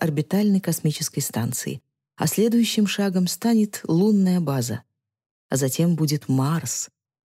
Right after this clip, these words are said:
и Венера, и остальные части Солнечной системы. Хелен подала мне очередной лист с телетайпа.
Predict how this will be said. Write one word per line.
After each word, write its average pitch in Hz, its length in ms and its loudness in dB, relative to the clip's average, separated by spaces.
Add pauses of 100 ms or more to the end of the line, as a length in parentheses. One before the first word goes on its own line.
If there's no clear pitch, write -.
(140)
и 151 120 2
Венера, 151 680 2 (420)
и 180 60 0
остальные 226 600 2
части 185 420 -2
Солнечной 147 640 0
системы. 135 640 -4 (1040)
Хелен 269 400 2
подала 233 460 2
мне 220 240 4
очередной 175 480 0
лист 202 340 0
с 202 80 -6
телетайпа. 131 760 -4